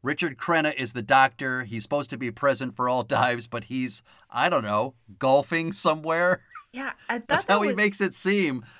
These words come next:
Speaker 1: You know, <laughs> how, like, how big is this thing where you just decide, "Nah, I'm not gonna show up"?
Speaker 2: Yeah, right?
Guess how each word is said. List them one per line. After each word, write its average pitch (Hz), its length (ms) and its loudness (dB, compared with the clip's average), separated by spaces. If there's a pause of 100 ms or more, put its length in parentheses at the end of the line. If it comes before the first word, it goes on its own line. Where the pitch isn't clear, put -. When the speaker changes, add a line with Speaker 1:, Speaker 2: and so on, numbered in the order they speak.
(160)
Speaker 1:
You 156 220 -2
know, 220 240 2
<laughs> - 100 -20
how, 175 280 2 (120)
like, 185 280 4
how 233 180 4
big 220 260 -2
is 156 120 -2
this 151 180 -4
thing 123 480 -4 (580)
where 160 120 0
you 175 180 -2
just 170 220 -6
decide, 143 540 2
"Nah, 196 280 4
I'm 165 60 0
not 143 180 2
gonna 117 180 -4
show 107 260 0
up"? 78 240 -4 (1000)
Speaker 2:
Yeah, 285 220 -12
right? 359 300 -10